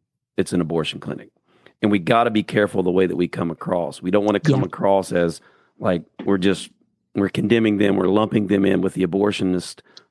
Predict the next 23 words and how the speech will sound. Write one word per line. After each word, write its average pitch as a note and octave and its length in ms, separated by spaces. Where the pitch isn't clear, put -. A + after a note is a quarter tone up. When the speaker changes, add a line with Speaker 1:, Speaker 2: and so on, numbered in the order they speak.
Speaker 1:
or F2 140
the E2+ 80
abortion F2 420
clinic G2 420
in F2 80
a E2 60
sense. - 500
Um, F3+ 320
we C#3+ 120
wanna D#3 200
inform G#2+ 500
them. D#2+ 280
You G2 120
know, F2+ 140
we A#2+ 80
Speaker 2:
Mm-hmm. A2+ 180
Speaker 1:
wanna A2+ 220
expose, G#2+ 800
uh, - 220
Ephesians G2+ 520
five G2+ 560
eleven, F#2+ 440
right? F#2+ 280